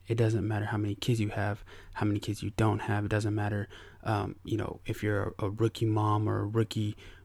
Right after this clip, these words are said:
uh, uh, a rookie dad or vet mom or vet dad. It doesn't exist, right? And you can read all the self-help books you can get, right? To, to try to,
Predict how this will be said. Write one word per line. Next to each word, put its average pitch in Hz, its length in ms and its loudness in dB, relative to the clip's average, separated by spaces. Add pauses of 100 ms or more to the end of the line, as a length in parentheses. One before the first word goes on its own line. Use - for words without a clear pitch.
(160)
uh, 101 200 0 (240)
uh, 95 240 -4 (180)
a 101 60 -2
rookie 104 300 -2
dad 104 420 2
or 98 240 -2 (200)
vet 104 360 -2
mom 104 280 0
or 104 40 -2
vet 104 260 -2
dad. 104 300 0 (560)
It 113 100 2
doesn't 127 300 6
exist, - 460 -2 (260)
right? 107 340 2
And 107 300 2 (420)
you 127 140 2
can 143 140 8
read 113 160 6 (260)
all 170 240 8
the 151 100 8
self-help 120 500 2
books - 360 -2 (160)
you 107 100 0
can 101 220 0
get, - 180 -4 (240)
right? 104 500 0
To, 117 140 2
to - 160 -2
try 120 320 4
to, 98 180 2